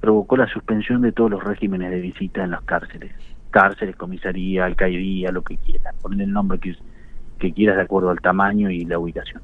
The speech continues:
Esto significó que al detenido, para mantener los vínculos familiares, se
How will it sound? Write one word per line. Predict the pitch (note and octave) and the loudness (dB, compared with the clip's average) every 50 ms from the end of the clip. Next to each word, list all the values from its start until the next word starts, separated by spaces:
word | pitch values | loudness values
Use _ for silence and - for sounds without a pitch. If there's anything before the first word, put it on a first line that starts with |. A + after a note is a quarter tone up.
| - - - - - - - - - - - | -16 -18 -20 -20 -20 -20 -20 -20 -20 -2 2
Esto | - E3 - F#3 | 2 4 4 4
significó | E3 - F3 F3 F3 E3+ D3+ E3+ E3 E3 E3+ E3 - | 6 8 8 8 8 8 6 4 4 6 4 4 6
que | - E3 | 6 4
al | D3+ C#3 B2+ | 4 4 4
detenido, | A#2+ A#2+ A2 - C3+ D#3+ F3 F3 E3 E3 E3 E3 E3+ D#3+ - - - | 2 2 2 4 4 4 4 4 6 6 6 4 4 2 -2 -4 -4
para | A2 G2 G2+ | -2 -2 0
mantener | G2+ G2+ G#2 G2+ - A2+ A2+ C#3 C#3+ | 0 0 0 0 0 0 0 2 2
los | C#3 C3 A#2 A2+ | 0 0 0 2
vínculos | B2+ C#3 C3+ B2+ A2+ - A#2 A2 G#2+ G#2 - | 2 2 2 2 2 2 2 4 4 4 2
familiares, | - G#2+ G#2+ A2+ A#2 C#3 D#3 D3+ C#3+ D#3 E3+ D#3+ - - - | 2 2 2 4 6 8 8 8 8 6 4 2 0 0 0
se | A2+ G2+ - | 2 2 2